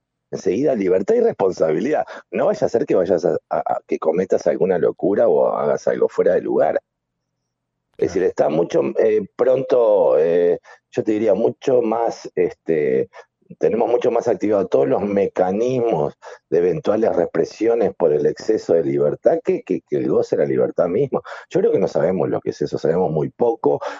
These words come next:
Speaker 1: o lo vivimos en algunos momentos de nuestra vida, pero son momentos muy reducidos. Y también la soledad,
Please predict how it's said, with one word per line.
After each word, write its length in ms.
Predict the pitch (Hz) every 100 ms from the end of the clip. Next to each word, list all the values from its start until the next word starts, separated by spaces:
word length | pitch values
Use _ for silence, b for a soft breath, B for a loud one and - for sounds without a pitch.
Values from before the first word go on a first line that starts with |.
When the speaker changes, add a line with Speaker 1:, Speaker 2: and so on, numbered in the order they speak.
| B
Speaker 1:
o 100 | 92
lo 160 | 90
vivimos 560 | 87 95 107 127 120 -
en 160 | 95 90
algunos 480 | 82 131 160 156
momentos 480 | 98 92 107 107 98
de 80 | 87
nuestra 380 | 76 78 73 78
vida, 320 | 87 110 123
pero 280 | - 69 69 B B B _
son 220 | 117 117
momentos 360 | 107 117 107
muy 160 | 101 110
reducidos. 680 | 101 82 82 - 143 104 - B B B
Y 140 | - -
también 720 | 147 156 196 214 185 180 - _ - -
la 160 | 180 175
soledad, 720 | - 85 110 127 131 135